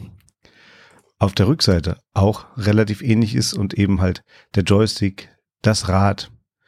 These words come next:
die horizontale wie vertikale Funktionsart und Weise sehr ähnlich angesiedelt sind und auch dementsprechend gut funktionieren. Und natürlich gehört dann auch die Draufsicht dazu, damit ihr auch mal mitgenommen werdet. Und das ist immer die eins D X Mark zwei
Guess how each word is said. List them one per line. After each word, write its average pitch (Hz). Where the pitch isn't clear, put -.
die 113
horizontale 107
wie 107
vertikale 98
Funktionsart 101
und 95
Weise 92
sehr 104
ähnlich 113
angesiedelt 101
sind 123
und 101
auch 92
dementsprechend 92
gut 98
funktionieren. 98
Und 104
natürlich 107
gehört 95
dann 90
auch 90
die -
Draufsicht 107
dazu, 98
damit 87
ihr 95
auch 92
mal 87
mitgenommen 90
werdet. 87
Und 90
das 98
ist 110
immer 110
die 101
eins 120
D 117
X -
Mark 87
zwei 82